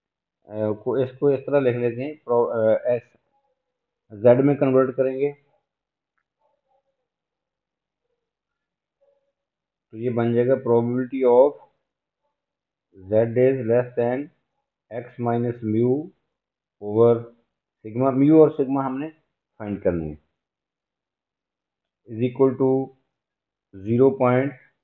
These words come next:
zero eight four।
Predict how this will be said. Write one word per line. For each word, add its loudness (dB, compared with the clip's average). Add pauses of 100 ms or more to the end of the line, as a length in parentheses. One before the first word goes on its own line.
(1040)
zero 2
eight 2 (720)
four। -4